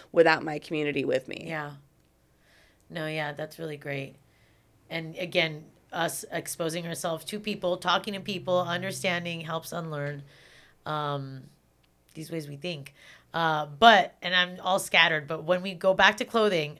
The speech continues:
Speaker 2: I wanted to go back to clothing and think about, we talk about these different sizes. I know when I was living a small fat life, I, it was really hard for me to find anything,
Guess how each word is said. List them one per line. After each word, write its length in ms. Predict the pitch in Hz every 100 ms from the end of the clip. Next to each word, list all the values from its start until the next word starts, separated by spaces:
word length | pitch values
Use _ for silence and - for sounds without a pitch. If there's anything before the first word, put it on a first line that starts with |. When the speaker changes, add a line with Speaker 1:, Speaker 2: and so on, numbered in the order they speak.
| _
Speaker 2:
I 60 | 165
wanted 320 | 175 175 175
to 80 | 170
go 160 | 170 175
back 280 | 175 190 247
to 80 | 208
clothing 580 | 180 165 151 147 165 180 - - - _
and 240 | 185 185 175
think 180 | 196 175
about, 600 | 170 160 160 160 165 - _ _ _ _
we 100 | 208
talk 200 | 214 226
about 180 | 240 240
these 140 | 233 180
different 300 | 208 208 185
sizes. 720 | 180 190 196 165 151 160 - - _ _ _ -
I 200 | 190 269
know 380 | 240 190 185 185
when 260 | 175 180
I 180 | 165 180
was 200 | 185 180
living 240 | 180 175
a 60 | 170
small 360 | - 170 160 160
fat 320 | 143 127 135
life, 460 | 123 127 170 - - - - -
I, 640 | 160 165 170 175 175 175 185
it 40 |
was 140 | 202 208
really 160 | 285
hard 220 | 247 214 214
for 60 |
me 120 | 202
to 80 | 196
find 220 | 175 175
anything, 640 | 170 180 185 220 214 233